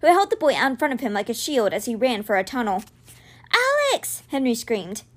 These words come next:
Alex didn't have a clear shot at the man. He whirled around frantically, searching the area. Finally, his eyes alighted on the one he was seeking.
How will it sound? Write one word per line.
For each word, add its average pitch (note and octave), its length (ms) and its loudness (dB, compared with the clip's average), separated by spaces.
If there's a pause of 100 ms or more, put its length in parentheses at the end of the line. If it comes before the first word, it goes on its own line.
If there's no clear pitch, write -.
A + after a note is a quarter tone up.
(340)
Alex B3+ 260 2
didn't A#3 180 -2
have A3+ 120 -2
a G#3+ 40 -6
clear A3 240 0
shot C#4+ 260 -2
at B3 80 -8
the A3+ 60 -4
man. G3 400 -4 (160)
He E4+ 120 2
whirled G#4 280 4
around C4+ 220 0
frantically, D#4 400 0
searching G#3+ 360 -4
the G3 120 -4
area. G#3+ 380 0 (460)
Finally, D#4+ 440 0
his A3+ 140 -4
eyes C4+ 240 2
alighted B3 320 2
on G#3+ 100 -2
the G#3+ 60 -2
one A3 140 -2
he B3+ 100 0
was G3+ 140 -4
seeking. G3+ 440 -4